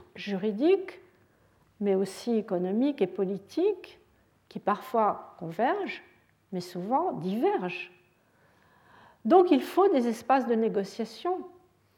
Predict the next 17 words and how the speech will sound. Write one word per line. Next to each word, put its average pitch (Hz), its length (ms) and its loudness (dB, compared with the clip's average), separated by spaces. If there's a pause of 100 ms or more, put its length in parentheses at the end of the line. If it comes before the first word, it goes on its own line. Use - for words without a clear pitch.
(1400)
Et 226 340 8
ces 208 300 0
espaces, 339 480 2
on 240 140 0
en 226 120 0
a 220 80 2
rencontré 233 540 0
beaucoup. 302 400 2
Ce - 160 -2
sont 240 240 -2
tous 240 160 -4
ces 233 200 -2
forums 262 680 2
et 208 100 0
autres 240 360 0
lieux 233 260 2
d'interface 269 880 -2